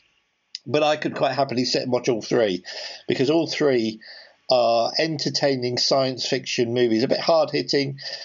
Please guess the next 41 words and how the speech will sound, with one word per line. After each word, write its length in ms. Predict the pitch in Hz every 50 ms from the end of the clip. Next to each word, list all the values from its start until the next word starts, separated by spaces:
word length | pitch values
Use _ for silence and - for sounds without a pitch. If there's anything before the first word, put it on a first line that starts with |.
| - - - - -
As 120 | 131 120 120
I 40 |
say, 180 | 117 - 135 123
they're 120 | 113 120
a 20 | 120
little 140 | 127 139 131
bit 160 | 131 120 110
violent, 680 | 120 131 127 127 127 123 123 123 120 131 131 - - - _ - - - - - _ -
but 80 | 165
they 160 | 165 170 175 190
also 240 | 226 220 - 226
have 240 | 190 185 196 175 - -
this 160 | 156 - -
amazing 800 | 156 147 156 165 175 180 185 180 175 143 185 165 160 151 139 139 _ - - - - - _ -
theme 680 | - - - - 175 180 170 147 120 101 101 95 - -
running 260 | - 123 110 110 107 101
through 260 | - 123 113 101 95
them. 180 | 92 92 95 - - - - - - -
And, 300 | - 170 170 170 170 170 -
and 140 | 185 208 247
all 120 | 277 311
they 120 | 277 233
want 220 | 226 240 247 233 175
is 100 | 160 143
more 160 | 220 220 202
life. 400 | 190 208 233 226 131 101 - - - -
And 280 | - 147 143 151 - -
Rutger 280 | 180 185 190 220 190
Hauer, 480 | 160 170 170 160 165 143 127 127 - - - _ - -
at 160 | - 147 135
the 100 | 147 151
end 140 | 156 147 143
of 60 | 135
the 60 | 131
film, 200 | - 165 143 123
makes 220 | 131 131 139 - -
this 180 | 139 127 -
inc-, 160 | 135 127 - -
as 120 | 143 135 139
he's 180 | 139 131 131
dying, 460 | - 147 139 147 143 127 107 95 -